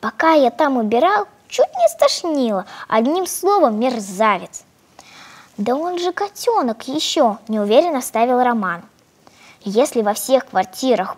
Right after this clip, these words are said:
будут такие котики, как наш, то эти звери сделают всех людей дураками. Вот из-за этого вчера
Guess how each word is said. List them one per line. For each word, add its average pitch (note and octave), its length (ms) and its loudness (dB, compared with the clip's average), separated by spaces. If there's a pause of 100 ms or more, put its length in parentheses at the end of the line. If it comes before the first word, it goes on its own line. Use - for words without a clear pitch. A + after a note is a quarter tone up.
будут A3+ 380 -2
такие G#3+ 420 -2
котики, A3 640 0
как F3 240 -2
наш, A3+ 380 -2
то - 140 -4
эти G3 220 -4
звери G#3 360 2
сделают A3 400 0
всех - 420 0
людей G#3+ 300 0
дураками. G3+ 640 0 (320)
Вот A3 320 -2
из-за G3+ 240 2
этого A#3 400 4
вчера F#3+ 400 -4